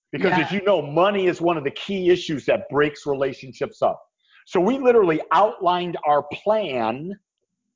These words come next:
Speaker 1: and we agreed that this was our plan. And the key thing within our plan, each individual had certain freedoms with their money. And I think that's real important because sometimes couples get together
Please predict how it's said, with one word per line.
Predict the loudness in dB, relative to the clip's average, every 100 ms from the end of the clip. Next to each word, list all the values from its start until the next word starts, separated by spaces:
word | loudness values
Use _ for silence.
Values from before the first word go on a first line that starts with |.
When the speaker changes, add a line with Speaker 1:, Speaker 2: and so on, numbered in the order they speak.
| _ _ -4
Speaker 1:
and | -2 0
we | 0 0
agreed | 0 -2 0
that | 0 -2
this | -4
was | -4 -2
our | -2
plan. | -2 -6 -6 -10 -20 _ _ _ _ _ _ _ _ _ _ _ _ _ _ _
And | -2 -2
the |
key | -4 -6 -6
thing | 0 0 0 -6 -14 _ -8
within | -8 -4 -2
our | 0 -2
plan, | -2 -2 0 -2 -4 -12 _ _ _ _ _ _ _ _ _ _ _ _ _ _ _ -8
each | -6 -6
individual | -6 -2 -2 4 2 2 -2 -2 -4 -10
had | -4 -4 -6
certain | -6 -6 -6 -12 -14 -4
freedoms | -2 0 -2 -6 -4
with | -4 -4
their | -2 2 2 2
money. | 0 -2 -2 -10 _ _ _ _ _ _ _ _ -8
And | -4
I | -2
think | -2 -2
that's | -2 -2
real | -2 -2
important | -2 -2 -2 -2 -4
because | -6 -4
sometimes | -4 -4 -4 -6
couples | -6 -8 -6 -6
get | -6
together | -6 0 2 2 -2